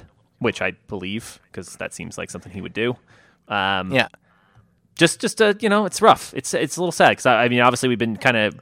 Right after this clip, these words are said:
Speaker 1: I, I, you know, I'm as big a Van Niekerk fan as I come, but I know you're excited to see him too, 'cause if he can get back to that, him and Norman is
Speaker 2: Everybody's
Speaker 1: the
Speaker 2: exciting. We need
Speaker 1: best
Speaker 2: him in the four hundred. We need him
Speaker 1: possible
Speaker 2: in the four hundred.
Speaker 1: matchup
Speaker 2: Yeah.
Speaker 1: in all of the sport right now. Um, so yeah, that's, it's a little bit of a bummer.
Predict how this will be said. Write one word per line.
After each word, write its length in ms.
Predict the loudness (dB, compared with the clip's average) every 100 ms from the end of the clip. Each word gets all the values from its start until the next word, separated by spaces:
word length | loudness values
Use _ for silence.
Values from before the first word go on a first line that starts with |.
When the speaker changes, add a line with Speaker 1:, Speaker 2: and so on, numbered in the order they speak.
| -12
Speaker 1:
I, 120 | -4 -2
I, 140 | 0 -2 -4 _ _
you 100 | -4
know, 120 | 0
I'm 180 | 2 2
as 140 | -2 -6
big 240 | -2 0
a 100 | 2
Van 220 | 2 0
Niekerk 240 | 0 -4 0
fan 160 | 0
as 80 | 0
I 60 | 0
come, 260 | 4 4
but 100 | 4
I 60 | 2
know 140 | 2
you're 220 | 0 -2
excited 320 | -2 2 0 0
to 60 |
see 120 | -4 -4
him 80 |
too, 340 | 0 2 2 2 _ -20 -20 -20 -14
'cause 120 | -4
if 40 |
he 60 | 0
can 80 | 2
get 120 | 4
back 160 | 2 0
to 100 | 2
that, 260 | 2 2
him 240 | 0 0 0
and 140 | 0
Norman 340 | 0 2 2
is 220 | 0 -2 0
Speaker 2:
Everybody's 420 | 0 2 -2 -4
Speaker 1:
the 60 |
Speaker 2:
exciting. 480 | -6 0 0 0 -4 -14
We 140 | -6 2
need 40 | 4
Speaker 1:
best 140 | 4
Speaker 2:
him 100 | 4
in 60 | 2
the 60 |
four 180 | 2 2
hundred. 340 | 4 4 4 2
We 100 | 0
need 60 | 0
him 20 |
Speaker 1:
possible 80 | -2
Speaker 2:
in 40 |
the 40 | -6
four 140 | -12
hundred. 180 | -14 -16 _ _
Speaker 1:
matchup 540 | -6 -4 -2 -2 -2 -6 _ -16
Speaker 2:
Yeah. 140 | -8
Speaker 1:
in 140 | -6
all 300 | -4 -2 -2
of 80 | -4
the 60 | -8
sport 300 | -6 -4 -2
right 140 | -4
now. 200 | -2 -4 _ -20 -20 -14 0
Um, 480 | 4 4 4 -2 -10 _
so 140 | 4
yeah, 140 | 6 6 4
that's, 180 | -2 -2
it's 220 | -8 -2
a 40 |
little 140 | 0 4
bit 80 |
of 80 | 4
a 60 | 6
bummer. 420 | 8 8 6 0